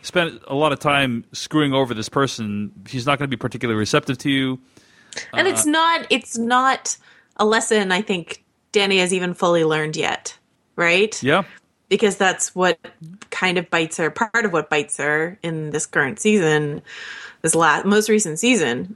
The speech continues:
Speaker 2: is, you know, she's like, "No, I saved you. <laughs>
Speaker 1: Right.
Speaker 2: Remember? I liberated you. You, you love me." And they're like,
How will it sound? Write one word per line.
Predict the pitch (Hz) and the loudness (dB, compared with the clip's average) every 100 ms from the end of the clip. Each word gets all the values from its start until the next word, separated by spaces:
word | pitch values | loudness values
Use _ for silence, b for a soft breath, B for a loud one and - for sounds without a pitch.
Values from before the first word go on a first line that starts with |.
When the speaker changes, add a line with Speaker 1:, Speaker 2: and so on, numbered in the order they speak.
| - | 0
Speaker 2:
is, | 190 180 180 165 185 - | 0 2 2 0 -4 0
you | 190 | 0
know, | 143 165 | 2 0
she's | 196 190 | 2 4
like, | 180 - | 2 2
"No, | 233 269 | 2 4
I | 185 | 4
saved | - 339 277 - | 2 2 2 2
you. | - - - | 0 -2 -2
<laughs> | 226 208 B B B | -2 -2 B B B
Speaker 1:
Right. | 190 | -2
Speaker 2:
Remember? | 185 190 220 311 370 339 _ b | 0 2 2 2 0 -2 _ b
I | - 196 | 0 2
liberated | 220 349 220 180 175 165 151 | 2 2 2 2 2 2 2
you. | 143 - 180 170 B B B | 2 0 -4 -8 B B B
You, | 214 196 - - | 0 0 -2 0
you | 220 | 2
love | 226 311 240 | 4 2 2
me." | 196 147 117 180 214 | 0 0 0 -4 -4
And | 202 | -2
they're | 214 | 0
like, | 233 | 0